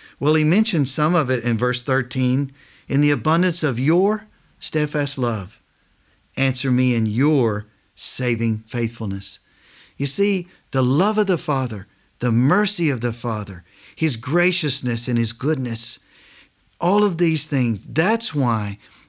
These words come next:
he could die on the cross and the Father would say, "I will pardon them."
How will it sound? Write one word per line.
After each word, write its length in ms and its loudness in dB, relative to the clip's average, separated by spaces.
he 280 2
could 280 -4
die 440 2
on 200 2
the 80 0
cross 560 -2
and 120 2
the 60 2
Father 380 0
would 180 0
say, 440 -2
"I 120 -2
will 160 0
pardon 560 0
them." 320 -6